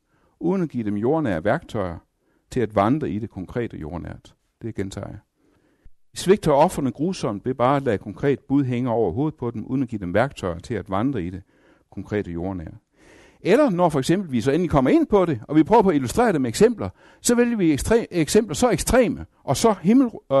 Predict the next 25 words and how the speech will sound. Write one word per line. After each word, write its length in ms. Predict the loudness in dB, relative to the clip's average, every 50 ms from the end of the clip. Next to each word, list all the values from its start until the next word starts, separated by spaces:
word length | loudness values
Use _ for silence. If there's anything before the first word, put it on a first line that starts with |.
| 2 2
og 80 | 0 0
så 80 | 2 2
helgenagtige, 540 | 4 4 4 4 2 2 0 -2 -4 -4
og 40 | -4
så 80 | 0 2
overjordiske, 540 | 2 2 2 0 0 -2 -2 -4 -6 -6 -6
at 60 | -6
man 80 | -6
kan 80 | -6 -8
ikke 120 | -10 _
bruge 240 | -4 -2 0 0 0
dem, 180 | 0 -2 -4 -6 -10 -16 -20 -20 -18 _
når 140 | -4 -2 -2
ens 160 | -2 -2 -4
problem 320 | -2 0 2 2 2 0 0
det 120 | 0 2
er, 140 | 2 2 0
at 140 | 0 -2 -6
jeg 100 | -8 -4
bliver 180 | -4 -4 -2
bare 260 | -2 -2 -2 -4 -4 -4
ydmyget 400 | -6 -6 -6 -4 -4 -4 -4 -4
af 80 | -4 -4
mine 180 | -4 -6 -6
kolleger. 560 | -8 -8 -8 -6 -6 -4 -4 -6 -6 -8 -10